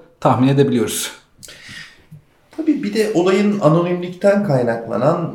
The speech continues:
Speaker 2: vergiden kaçınma ve suçun finansmanı boyutları var. Ki O E C D bu konuda yakında bir raporda yayımladı.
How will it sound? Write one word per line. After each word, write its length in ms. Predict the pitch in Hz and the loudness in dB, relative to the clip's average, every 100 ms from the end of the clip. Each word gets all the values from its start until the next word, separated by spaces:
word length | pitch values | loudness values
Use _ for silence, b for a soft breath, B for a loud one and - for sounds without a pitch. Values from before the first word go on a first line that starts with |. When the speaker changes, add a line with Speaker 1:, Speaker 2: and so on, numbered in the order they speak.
| - | -6
Speaker 2:
vergiden 640 | 131 139 135 143 156 156 | 0 2 2 2 2 2
kaçınma 720 | 127 117 107 101 135 151 131 | -2 -6 -6 -4 2 2 2
ve 300 | 123 127 - - | 2 0 -2 -8
suçun 500 | - 139 175 165 139 | -10 -8 -4 -4 -2
finansmanı 600 | 139 123 123 135 131 92 | 0 0 0 0 0 -2
boyutları 440 | 92 87 90 87 | -4 -6 -10 -8
var. 380 | 87 - - _ | -10 -14 -20 _
Ki 320 | - 135 - 117 | 0 0 0 -2
O 180 | 117 | -2
E 100 | 120 | -2
C 280 | 113 - 113 | -6 -10 -8
D 140 | 127 123 | -8 -8
bu 100 | 123 | -8
konuda 560 | 104 101 139 135 - | -8 -4 0 -2 -2
yakında 480 | 110 107 107 113 135 | -6 -6 -6 -4 -4
bir 200 | 120 - - | -4 -8 -8
raporda 440 | 107 104 104 - 127 | -6 -4 -4 -4 -4
yayımladı. 580 | 120 95 92 87 82 | -2 -2 -4 -10 -16